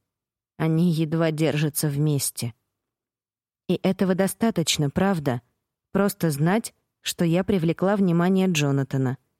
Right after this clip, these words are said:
что на какое-то мимолетное мгновение, которое мы разделили, я была для него важна. Поверь мне, если бы я не была замужем,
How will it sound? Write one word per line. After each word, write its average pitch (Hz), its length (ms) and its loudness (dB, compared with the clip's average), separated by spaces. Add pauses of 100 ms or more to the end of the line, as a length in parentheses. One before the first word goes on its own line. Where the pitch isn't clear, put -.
(360)
что - 300 -2
на 147 160 0
какое-то 170 460 0
мимолетное 156 640 0
мгновение, 147 720 0
которое 147 480 0
мы 156 180 0
разделили, 147 760 0 (540)
я 160 220 0
была 165 300 0
для 151 160 0
него 160 260 2
важна. 156 500 0 (1400)
Поверь 180 380 2
мне, 147 240 2
если 170 280 0
бы 160 120 0
я 160 160 2
не 165 160 2
была 160 300 0
замужем, 147 600 0